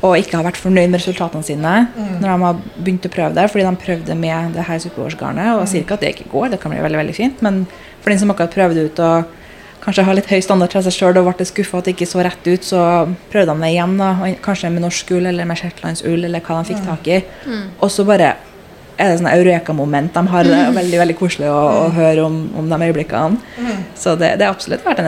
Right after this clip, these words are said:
Speaker 1: endring.
Speaker 2: Mm.
Speaker 1: Folk som har strikket mange tiår og aldri prøvd det, liksom.
Speaker 2: Nei.
Speaker 3: Ja,
Speaker 1: Ja.
Speaker 3: sant.
Speaker 2: De har kun strikket i superwash, merino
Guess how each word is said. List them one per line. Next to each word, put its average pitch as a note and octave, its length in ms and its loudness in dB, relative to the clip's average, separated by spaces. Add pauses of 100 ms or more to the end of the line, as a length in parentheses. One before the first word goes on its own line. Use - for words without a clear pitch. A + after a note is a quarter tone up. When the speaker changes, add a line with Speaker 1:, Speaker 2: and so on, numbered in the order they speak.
Speaker 1:
endring. E3+ 300 4 (300)
Speaker 2:
Mm. F#3+ 240 -8 (380)
Speaker 1:
Folk G#3+ 160 -2
som F#3+ 80 -2
har F#3+ 60 -2
strikket F3 220 -2
mange E3 180 -2
tiår F#3+ 320 2
og G#3+ 100 4
aldri F#3 140 2
prøvd D#3 180 -2
det, D#3 80 -2
liksom. F#3+ 280 -2 (160)
Speaker 2:
Nei. A3+ 180 -4
Speaker 3:
Ja, C4 80 0
Speaker 1:
Ja. C#4 60 -2
Speaker 3:
sant. C4 320 -4 (100)
Speaker 2:
De A3 100 -4
har G3+ 240 -6
kun G3 220 -8
strikket D3+ 720 -10
i E3+ 40 -10
superwash, D#3 540 -14
merino D#3+ 340 -8